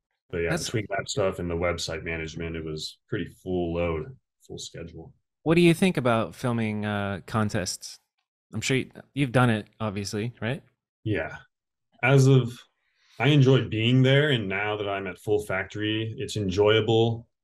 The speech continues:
Speaker 1: But when I worked at Ride, I think in the first couple years with Vital and Ride, I enjoyed it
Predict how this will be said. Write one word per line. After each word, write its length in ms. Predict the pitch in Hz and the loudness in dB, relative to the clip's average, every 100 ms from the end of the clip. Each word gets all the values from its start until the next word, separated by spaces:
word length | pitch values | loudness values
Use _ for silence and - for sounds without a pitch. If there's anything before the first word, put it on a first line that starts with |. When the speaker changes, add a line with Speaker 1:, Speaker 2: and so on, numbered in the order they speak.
| _ - | _ -4
Speaker 1:
But 100 | 117 | 0
when 100 | 107 | 0
I 80 | 101 | 2
worked 220 | 113 110 | 0 0
at 120 | 101 | -4
Ride, 600 | 90 92 101 104 110 - _ _ _ _ 107 | -2 -2 0 -2 -4 -6 _ _ _ _ -8
I 80 | |
think 280 | 107 135 127 | 0 2 2
in 100 | 123 | 0
the 80 | 107 | -2
first 400 | - 117 117 - | -4 -4 -4 -2
couple 280 | 127 117 107 | -2 -2 -4
years 560 | 95 110 117 117 110 - 95 | -2 0 0 0 -4 -12 -6
with 200 | 101 78 | -6 -2
Vital 300 | 98 101 98 | -2 0 -2
and 100 | 90 | -4
Ride, 300 | 92 98 98 | -2 -2 -2
I 120 | 90 | -4
enjoyed 520 | 87 80 95 92 98 | -6 -6 -2 2 4
it 220 | 98 95 | 4 0